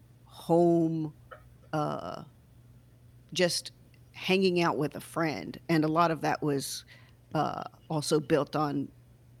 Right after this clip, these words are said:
my and Greg's relationship, being friends, uh, in this business. And, you know, it kind of started from, like, how much are we,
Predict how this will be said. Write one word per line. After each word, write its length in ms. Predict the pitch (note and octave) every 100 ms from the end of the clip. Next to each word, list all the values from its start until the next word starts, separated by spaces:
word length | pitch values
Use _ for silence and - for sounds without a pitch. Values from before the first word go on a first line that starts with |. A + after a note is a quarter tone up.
| -
my 280 | D#3 D#3 D#3+
and 200 | D#3 D3
Greg's 340 | D#3 E3+ E3 D3
relationship, 760 | C#3+ D3 C#3+ D#3 D3 C#3 C#3+ C#3
being 480 | D3 D3+ C#3+ D3 - - -
friends, 880 | - D#3 D#3+ D3+ A#2+ - - - - - - - -
uh, 400 | - D3 - - D3+ - - - - -
in 220 | E3+ D#3
this 240 | C#3 C3+
business. 800 | - E3+ E3 C#3+ C3+ C3 C#3 - - - - - - -
And, 400 | D#3+ E3 D3+ D3 - - - - - - - -
you 100 | G#3
know, 380 | C#3+ C#3+ D3 - -
it 160 | D#3+
kind 240 | - E3 D#3
of 80 | C#3
started 400 | - E3+ D#3+ D3+
from, 180 | D#3 D3+
like, 300 | D3+ G#2+ - - -
how 300 | - - F3
much 320 | E3+ E3+ -
are 120 | D3+
we, 560 | D3+ D#3 D#3 D#3 D#3